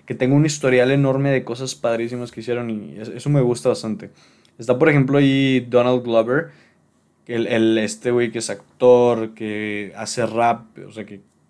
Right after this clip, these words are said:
que hace música como Childish Gambino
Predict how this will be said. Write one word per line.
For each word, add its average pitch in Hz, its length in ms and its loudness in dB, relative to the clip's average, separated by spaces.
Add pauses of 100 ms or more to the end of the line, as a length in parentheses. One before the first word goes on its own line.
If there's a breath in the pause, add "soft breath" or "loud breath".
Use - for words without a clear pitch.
(140)
que - 80 -20
hace 120 140 -6
música 120 600 0
como 101 200 -12
Childish 107 400 -6
Gambino 107 680 -4